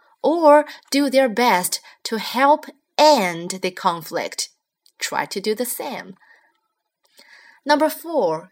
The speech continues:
you prefer lowbrow entertainment. You don't challenge yourself with difficult subjects. You spend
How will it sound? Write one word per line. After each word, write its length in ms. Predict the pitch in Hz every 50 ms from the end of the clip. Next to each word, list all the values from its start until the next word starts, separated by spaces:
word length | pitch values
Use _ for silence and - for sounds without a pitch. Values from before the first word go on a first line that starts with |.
| _ _
you 200 | - 180 240 262
prefer 580 | - - 302 285 285 - - 240 240 240 247 -
lowbrow 680 | - 208 208 214 214 226 220 156 180 185 196 190 190 190
entertainment. 960 | - 196 185 180 - 196 175 - - - 175 170 160 156 - - - - - - - - - - - - - _ _
You 100 | 214 220
don't 540 | - - 226 226 226 233 240 240 233 - -
challenge 480 | - - 233 220 226 226 226 202 196
yourself 480 | 202 190 175 - - 185 175 170 - -
with 240 | 185 175 - - 156
difficult 540 | - 214 240 240 294 294 - 262 247 -
subjects. 720 | - - - 214 196 165 156 - - - 208 - - - - - - - _
You 80 | 247
spend 360 | 233 - - 240 233 233 233